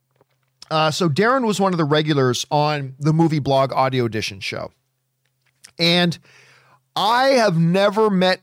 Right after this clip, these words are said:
anybody who loved Babylon Five like Darren Connolly. He, there was a period of time when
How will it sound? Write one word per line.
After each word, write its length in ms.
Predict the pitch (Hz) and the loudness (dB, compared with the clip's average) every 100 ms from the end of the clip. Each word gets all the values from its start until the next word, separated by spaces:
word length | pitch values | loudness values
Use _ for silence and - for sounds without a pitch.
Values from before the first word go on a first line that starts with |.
| 160 | -4
anybody 720 | 165 165 131 101 80 69 - _ _ _ _ _ _ _ _ _ _ _ _ _ | -2 0 0 -2 -6 -12 -18 _ _ _ _ _ _ _ _ _ _ _ _ _
who 300 | - 185 180 | -4 2 4
loved 840 | 156 151 160 190 196 214 180 135 | 4 4 4 4 2 0 -2 -8
Babylon 680 | - 170 175 185 170 170 165 | -2 0 2 2 2 2 0
Five 800 | 143 - 139 113 92 90 - - _ _ _ _ _ _ _ | -4 -4 -2 -2 -4 -10 -16 -20 _ _ _ _ _ _ _
like 340 | 127 139 131 | -4 -4 -4
Darren 380 | - 131 131 123 | -4 0 0 -2
Connolly. 580 | - 92 90 69 71 - _ _ _ _ _ _ _ _ _ _ _ _ _ _ _ _ _ | -4 -6 -8 -12 -18 -20 _ _ _ _ _ _ _ _ _ _ _ _ _ _ _ _ _
He, 200 | 175 185 202 | 0 0 0
there 240 | 165 247 | 0 2
was 140 | 294 277 | 2 0
a 80 | 214 | -2
period 500 | - - 277 302 269 | -4 0 2 2 0
of 140 | 190 | -4
time 680 | - - 220 170 131 120 107 _ _ _ _ _ _ _ _ | -8 -4 0 0 -2 -6 -12 _ _ _ _ _ _ _ _
when 280 | - 196 190 | 0 0 0